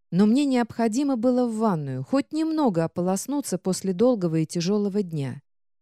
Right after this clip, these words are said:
А еще неплохо было бы перекусить хоть что-нибудь.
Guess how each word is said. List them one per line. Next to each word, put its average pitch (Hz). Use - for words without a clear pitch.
А 208
еще 240
неплохо 269
было 233
бы 214
перекусить 240
хоть -
что-нибудь. 147